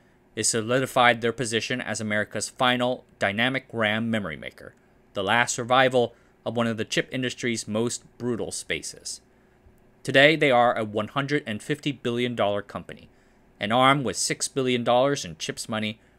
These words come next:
they're setting out to build leading-edge memory fabs in Idaho and New York. The Micron technology story is remarkable. You can't make it up.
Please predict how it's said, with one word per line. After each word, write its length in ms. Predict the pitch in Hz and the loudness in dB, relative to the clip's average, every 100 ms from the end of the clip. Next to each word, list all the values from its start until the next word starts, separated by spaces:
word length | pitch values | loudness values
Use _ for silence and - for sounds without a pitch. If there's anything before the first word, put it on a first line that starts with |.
| _ | _
they're 100 | 113 | -8
setting 360 | 104 143 135 117 | -2 0 0 0
out 180 | 113 - | -2 -6
to 60 | |
build 360 | 107 110 98 107 | -6 -4 -4 -4
leading-edge 580 | 127 139 123 107 107 123 | -2 -2 -2 -4 -4 -6
memory 260 | 123 127 | -4 -2
fabs 340 | - 113 107 - | 0 0 0 -4
in 100 | 82 | -8
Idaho 540 | 117 135 135 127 127 - _ _ | -4 -2 -2 -2 -2 -6 _ _
and 260 | 113 117 117 | -6 -6 -4
New 120 | 120 | -4
York. 420 | 110 87 - - _ _ _ _ _ _ _ _ _ - | -4 -6 -10 -20 _ _ _ _ _ _ _ _ _ -6
The 80 | |
Micron 400 | 135 160 180 170 | 0 2 4 2
technology 520 | 160 151 156 185 175 165 | 0 -2 2 2 2 -2
story 420 | - 160 156 147 131 | 0 4 4 2 0
is 220 | 127 123 | -4 -2
remarkable. 640 | 120 104 98 - 82 87 - | -4 -2 -4 -8 -12 -14 -12
You 100 | 117 | -6
can't 220 | 165 147 | -2 0
make 160 | 135 135 | 0 0
it 80 | 113 | -4
up. 200 | - | -8